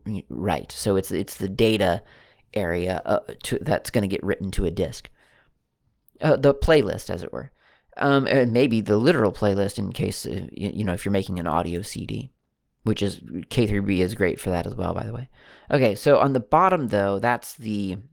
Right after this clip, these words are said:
that's the real star of this application. It is, uh, it says, "Welcome to K three B, the C D, D V D, and Blu-ray creator." Creator spelled with a K.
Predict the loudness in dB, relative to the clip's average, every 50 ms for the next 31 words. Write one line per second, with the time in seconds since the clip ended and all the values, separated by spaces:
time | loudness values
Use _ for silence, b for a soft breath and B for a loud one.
0 | _ _ _ _ -6 -6 -6 -6 -8 -8 -8 -4 -2 0 2 4 4 4 4 2
1 | -4 -2 0 2 2 2 2 0 -2 -4 -6 -10 -6 -4 -4 -4 -4 -6 -10 -8
2 | -6 -8 -6 -6 -8 -8 -8 -10 B B B B B B B B B -2 0 2
3 | 2 2 2 2 2 0 -2 -4 -2 0 2 2 2 2 2 4 4 4 4 4
4 | 0 0 0 -2 -6 -6 -2 0 -2 -2 0 -2 -6 -2 -2 -2 -2 -2 -2 -4
5 | -8 -6 -2 0 0 0 0 0 -2 -2 -2 -4 -2 -2 0 0 0 -2 0 0
6 | 0 0 0 0 -2 -2 -2 0 2 4 4 4 6 4 4 4 2 0 -2 -8
7 | -8 -6 -4 -4 -2 -2 -2 -4 -4 -4 -4 -4 -4 -6 -6 -8 b b b b
8 | b b b b _ -10 -6 -4 -2 -2 -2 -2 -2 -4 -4 -4 -2 -2 -2 -2
9 | -2 -4 -4 -6 -6 -6 -6 -8 -8 -8 -8 -12